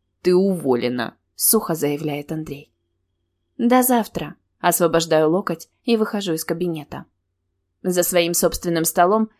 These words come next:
я собираю в сумку ноутбук и блокнот с заметками. Собственно говоря, мой блокнот наполовину исписан разной белибердой, вроде картинок, которые приходили мне в голову, пока я пыталась собраться с мыслями вчера и сегодня.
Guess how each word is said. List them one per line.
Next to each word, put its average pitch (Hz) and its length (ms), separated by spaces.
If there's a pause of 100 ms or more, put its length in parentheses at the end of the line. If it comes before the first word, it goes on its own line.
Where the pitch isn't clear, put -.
(220)
я 247 200
собираю 214 480
в - 60
сумку 208 360
ноутбук 185 540
и - 20
блокнот 165 520
с - 20
заметками. 156 720 (240)
Собственно 190 540
говоря, 175 400
мой 156 160
блокнот 165 420
наполовину 165 580
исписан 165 460
разной 165 300
белибердой, 165 600
вроде 151 240
картинок, 170 540
которые 160 320
приходили 160 460
мне 156 160
в 160 60
голову, 160 480 (220)
пока 277 200
я 269 140
пыталась 196 440
собраться 170 420
с - 120
мыслями 160 380
вчера 160 320
и 156 60
сегодня. 156 580